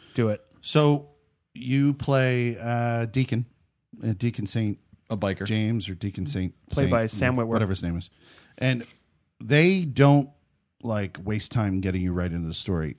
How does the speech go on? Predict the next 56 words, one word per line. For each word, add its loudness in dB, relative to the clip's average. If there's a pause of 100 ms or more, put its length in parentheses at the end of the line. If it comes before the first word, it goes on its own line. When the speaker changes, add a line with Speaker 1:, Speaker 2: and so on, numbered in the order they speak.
Speaker 2:
I, -10 (100)
I 6
thought 2
this -4
game, -2
I 2
made, 4
like, -4
a -6
cinema 2
view 2
layer 2 (440)
Speaker 3:
Yeah, 4
I 6
Speaker 2:
and 6
Speaker 3:
saw 8
Speaker 2:
everything 8
Speaker 3:
that 6
Speaker 2:
like 2
that. 4
Speaker 3:
on 0
your 0
live 4
Speaker 2:
And 8
I 8
Speaker 3:
thing. 4
Speaker 2:
thought 10
Speaker 3:
It's 8
Speaker 2:
I 8
Speaker 3:
pretty 6
Speaker 2:
would 4
Speaker 3:
cool. 4
Speaker 2:
be 2
using 4
it -4
more 0
frequently, -4
but -6 (480)
there's 4
a -2
little 2
bit 4
of 4
story 2
in 4
the 2
beginning, 0 (220)
and 0
then 2
most 4
of -8
the 0
story -2
is -4
told -2
tangentially -4